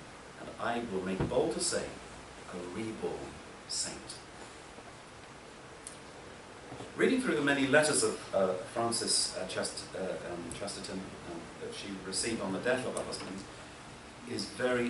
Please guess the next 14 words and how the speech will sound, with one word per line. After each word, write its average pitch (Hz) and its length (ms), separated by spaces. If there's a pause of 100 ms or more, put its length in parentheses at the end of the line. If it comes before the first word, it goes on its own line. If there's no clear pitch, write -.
(120)
revealing 95 440 (1040)
in 110 200
terms 139 480
of 92 100
the 95 100
very 127 260 (140)
personal, 113 560 (500)
uh, 90 220 (100)
influence 127 720 (400)
he 120 180
exer-, 104 400 (140)
exer-, 104 360
exerted 101 480
on, 90 280